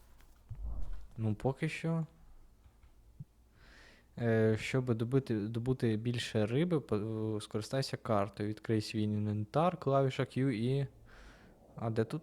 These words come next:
у нас тоді карта виходить? А, ось, дивіться, карта.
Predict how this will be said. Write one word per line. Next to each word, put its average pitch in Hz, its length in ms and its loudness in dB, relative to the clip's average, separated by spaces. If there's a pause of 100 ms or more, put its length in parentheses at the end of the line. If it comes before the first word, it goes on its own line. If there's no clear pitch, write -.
(120)
у - 40 -4
нас 170 220 -2
тоді 196 320 -6
карта 165 480 -4
виходить? 165 840 -6 (580)
А, 127 200 6
ось, 110 340 0
дивіться, 117 360 0
карта. 110 600 0